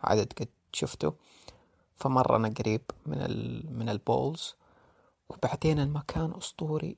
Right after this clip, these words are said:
اللي وقت ما أنت بتسوي ساوند هيلينج تسمع صوت العصافير،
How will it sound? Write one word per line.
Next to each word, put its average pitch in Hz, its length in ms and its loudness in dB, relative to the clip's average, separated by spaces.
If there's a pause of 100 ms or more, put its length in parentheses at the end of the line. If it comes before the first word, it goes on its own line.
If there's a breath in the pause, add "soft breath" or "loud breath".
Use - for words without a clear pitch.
اللي 151 240 -2 (380)
وقت 165 320 0
ما 151 60 0
أنت 156 160 -4
بتسوي 160 240 -2
ساوند 143 340 -2
هيلينج 165 380 -2
تسمع 151 320 -4
صوت 151 260 -4
العصافير، 147 640 -4